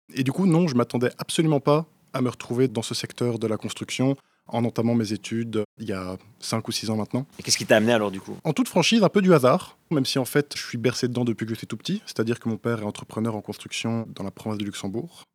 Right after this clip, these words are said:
Speaker 1: Il a une entreprise de couverture toiture. Et ce qui fait que voilà, oui, un peu par la force des choses, par différentes opportunités, je me suis retrouvé à faire ce que je fais maintenant. À partir du moment où j'étais jeune et comme je disais, où j'y étais bercé, j'avais un peu une espèce de répulsion, entre guillemets, de me dire c'est pas quelque chose vers lequel je veux tendre.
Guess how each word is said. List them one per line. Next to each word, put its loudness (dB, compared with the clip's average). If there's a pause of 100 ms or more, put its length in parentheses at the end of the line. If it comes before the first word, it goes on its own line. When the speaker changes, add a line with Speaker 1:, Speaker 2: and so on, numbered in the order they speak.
(180)
Speaker 1:
Il -6
a -4
une -4
entreprise -14
de -8
couverture -8
toiture. -8
Et -2
ce -2
qui -6
fait 4
que 2
voilà, 6
oui, 4
un 2
peu 0
par -2
la 2
force -4
des 2
choses, 0
par -4
différentes -4
opportunités, -2
je -4
me -2
suis -8
retrouvé -4
à 0
faire -4
ce -16
que -4
je -4
fais 0
maintenant. -2 (260)
À -6
partir -6
du 0
moment 4
où 2
j'étais -2
jeune 4
et -2
comme -6
je -10
disais, -2
où 0
j'y -4
étais -4
bercé, -2 (240)
j'avais -2
un -4
peu 2
une 6
espèce 2
de -2
répulsion, 0
entre -4
guillemets, 2
de -2
me 0
dire -2
c'est -8
pas -4
quelque -2
chose -2
vers -4
lequel -2
je -4
veux -4
tendre. 0